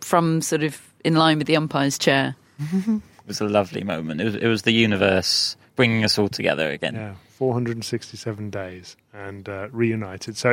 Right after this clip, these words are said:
Speaker 3: it is very, very nice, and it is lovely being at a grass court tournament, and one that we have, I mean, in my case, I've been working this tournament since nineteen ninety-six, and last year, obviously, none of us were here. So it looks lovely,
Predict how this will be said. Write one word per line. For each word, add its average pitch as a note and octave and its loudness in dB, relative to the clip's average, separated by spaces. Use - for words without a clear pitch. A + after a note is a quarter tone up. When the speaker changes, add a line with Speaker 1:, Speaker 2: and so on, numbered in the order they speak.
Speaker 3:
it - -14
is F3 8
very, B2+ 6
very A#2+ 2
nice, A#2+ 0
and C3 4
it C#3+ 2
is C3+ 0
lovely D3 6
being B2+ 2
at C3 0
a C#3+ 0
grass D#3+ 2
court - -6
tournament, G2+ -8
and A#2+ 0
one C3+ 6
that C3+ 0
we A#2+ 4
have, A#2+ -2
I C3+ -10
mean, A#2+ 0
in A#2 0
my C#3 4
case, B2 4
I've B2 4
been B2+ 6
working C3 6
this A2+ -2
tournament B2 2
since A#2+ -2
nineteen B2+ 0
ninety-six, A#2 -2
and A#2+ 2
last B2 2
year, B2 4
obviously, B2 -4
none B2+ 0
of C3 -4
us C3 -6
were C#3 0
here. C3 -2
So A#2 2
it D#3+ 4
looks - 4
lovely, C#3 6